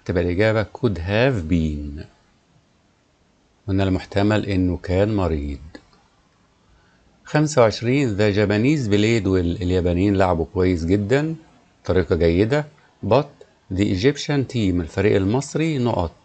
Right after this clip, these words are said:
We all، آه، very proud، يعني احنا كلنا فخورين of our Egyptian team، فريقنا الايه؟ المصري.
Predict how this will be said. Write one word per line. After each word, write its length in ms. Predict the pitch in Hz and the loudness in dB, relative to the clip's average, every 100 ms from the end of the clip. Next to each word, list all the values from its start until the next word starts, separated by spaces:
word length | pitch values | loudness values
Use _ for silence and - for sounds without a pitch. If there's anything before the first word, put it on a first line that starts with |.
| - _ _ _ _ 107 | -20 _ _ _ _ -2
We 120 | 117 | -2
all، 460 | 123 143 170 180 175 _ _ _ _ _ - | 2 4 4 2 -6 _ _ _ _ _ -4
آه، 400 | 101 101 98 98 | -2 0 2 0
very 320 | 90 123 117 | 2 2 2
proud، 640 | 95 107 104 92 87 82 - _ _ _ _ _ _ _ - | 2 2 4 2 0 -6 -14 _ _ _ _ _ _ _ -4
يعني 160 | 107 107 | 0 0
احنا 180 | - | -2
كلنا 280 | 95 92 98 | -2 0 0
فخورين 760 | 87 92 - 92 110 147 156 135 - - | -2 -6 -2 0 2 2 -2 -8 -14 -12
of 120 | 113 95 | -4 -2
our 300 | 110 110 110 87 | 2 2 2 0
Egyptian 460 | 104 - 98 87 | -4 -4 -4 -2
team، 160 | 110 98 | -2 -2
فريقنا 400 | - 98 98 92 | 0 0 0 -2
الايه؟ 420 | 87 92 92 87 - - - | -4 -2 -2 -2 -8 -20 -6
المصري. 800 | 95 90 87 82 87 78 73 73 | -2 0 0 -4 -8 -8 -8 -12